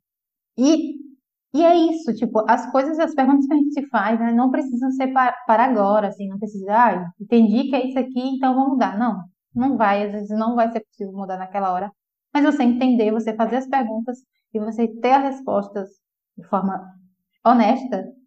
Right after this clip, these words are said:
vai fazer toda a diferença. E aí, nisso você vai traçar o seu plano, né? O seu plano aqui é o seu plano mental aí de tentar chegar mais próximo daquele que você acha o ideal pra você naquele momento, ou seja, pra, pra, pro seu dia a dia.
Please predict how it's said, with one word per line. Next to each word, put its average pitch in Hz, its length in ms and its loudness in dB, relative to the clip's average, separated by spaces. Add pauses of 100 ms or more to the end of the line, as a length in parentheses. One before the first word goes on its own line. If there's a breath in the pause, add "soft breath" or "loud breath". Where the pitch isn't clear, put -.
(160)
vai 233 100 0
fazer 226 280 2
toda 240 140 -4
a 240 40 0
diferença. 233 560 -6 (120)
E 196 80 -6
aí, 196 220 -4 (480)
nisso 214 300 -4
você 262 200 -2
vai 254 140 0
traçar 247 280 -2
o 233 40 -6
seu 262 220 -4
plano, 247 260 -2
né? 202 80 -2
O 208 40 -6
seu 208 180 -6
plano 202 180 -4
aqui 202 180 -8
é 190 60 -4
o 185 40 -8
seu 208 200 -10
plano 202 200 -6
mental 202 440 -4
aí 190 240 -6
de 202 220 -6 (420)
tentar 262 500 2
chegar 233 380 0
mais 262 260 -2
próximo 233 360 0
daquele 247 320 0
que 247 120 -16
você 240 220 -10
acha 214 320 -4 (360)
o 220 80 -2
ideal 226 460 0
pra 254 140 2
você 294 240 -2
naquele 277 280 0
momento, 277 460 0
ou 214 80 -2
seja, 208 260 -8 (120)
pra, 196 260 -4
pra, 208 220 -4 (200)
pro 202 120 -10
seu 220 200 -2
dia 226 220 -2
a - 20 0
dia. 220 380 -2